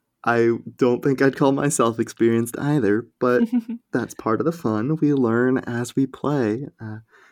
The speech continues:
Speaker 1: and even if we forget about the <laughs> tokens completely,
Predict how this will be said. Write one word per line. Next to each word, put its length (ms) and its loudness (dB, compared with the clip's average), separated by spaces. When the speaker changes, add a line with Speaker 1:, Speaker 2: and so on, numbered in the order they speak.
Speaker 1:
and 140 0
even 280 2
if 140 2
we 80 4
forget 320 0
about 240 0
the 60 -10
<laughs> 0 -
tokens 560 2
completely, 720 2